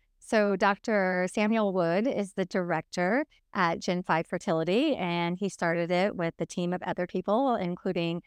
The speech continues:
including Doctor Adams, our, our chief embryologist. And they are, you know, world-renowned fertility experts who have been helping people throughout the,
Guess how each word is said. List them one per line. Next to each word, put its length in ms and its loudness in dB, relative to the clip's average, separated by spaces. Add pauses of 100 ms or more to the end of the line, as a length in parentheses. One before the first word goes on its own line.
(180)
including 460 0
Doctor 680 -2
Adams, 540 0
our, 460 0
our 220 -2
chief 220 -4
embryologist. 920 -2 (440)
And 540 0 (420)
they 840 2
are, 560 0
you 120 -2
know, 100 2
world-renowned 720 0
fertility 420 -2
experts 600 -2 (300)
who 340 0
have 260 -2
been 180 -2
helping 380 -2
people 560 -4
throughout 380 -2
the, 260 -2